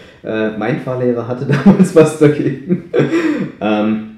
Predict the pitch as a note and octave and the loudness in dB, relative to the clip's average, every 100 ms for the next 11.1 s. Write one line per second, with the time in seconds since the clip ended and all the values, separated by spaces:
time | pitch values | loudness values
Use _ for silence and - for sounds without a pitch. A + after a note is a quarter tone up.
0 | - - B2+ B2 A#2+ B2+ C3+ - C3 B2 | -18 -6 -4 -4 -4 -6 -6 -6 -2 0
1 | C#3 D3 - A2+ - - A2 A#2 C3 A#2+ | 0 -2 -4 -8 -8 -12 -12 -8 -8 -6
2 | - G#2 B2 D#3+ D#3+ - B2+ B2 - B2 | -8 -10 -8 -6 -6 -6 -8 -8 -6 -8
3 | - D3 D3+ C#3 C3+ B2+ A2+ A2 G#2+ - | -4 -4 -2 -4 -6 -8 -8 -8 -8 -8
4 | B2+ A#2+ A#2 B2+ B2 A2+ - B2 B2+ D3 | -4 -4 -4 -8 -8 -12 -10 -10 -6 -6
5 | - B2 - G#2+ G#2+ - - - F#2+ F#2 | -6 -10 -10 -10 -10 -12 -12 -10 -10 -10
6 | G#2 G2 - - A#2 C3 - - B2 B2 | -12 -14 -16 -18 -12 -10 -10 -6 -6 -4
7 | A2 G#2 G2+ B2 B2 - A#2 A#2 A#2 A#2 | -6 -6 -8 -10 -16 -14 -12 -12 -12 -12
8 | A2 C3+ B2+ A#2+ A#2 C3 F3+ G#2+ G#2+ G#2 | -12 -12 -10 -8 -8 -8 -10 -10 -10 -8
9 | G#2+ G#2+ A2+ - G#2+ - - - - C3+ | -8 -10 -10 -12 -12 -12 -12 -14 -12 -10
10 | B2 B2 B2+ A2 A2 G#2+ - G2+ A#2+ C3 | -8 -10 -10 -10 -10 -10 -10 -10 -10 -10
11 | B2+ | -10